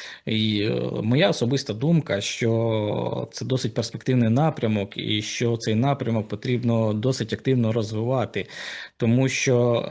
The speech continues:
е, не всі, наприклад, от людина проживає в селі якомусь, досить далекому селі, не знаю, в горах.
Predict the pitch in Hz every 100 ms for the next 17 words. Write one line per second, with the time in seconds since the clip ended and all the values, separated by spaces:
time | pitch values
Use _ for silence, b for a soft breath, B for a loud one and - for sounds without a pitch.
0 | - 117 113 117 131 156 - 196 123 123
1 | 120 117 104 - 110 107 110 123 - 131
2 | 170 113 120 113 120 131 139 131 123 -
3 | 139 127 107 101 - - 117 117 110 117
4 | 160 127 - 107 107 117 131 127 107 107
5 | - 113 151 127 113 104 110 104 120 139
6 | 120 - -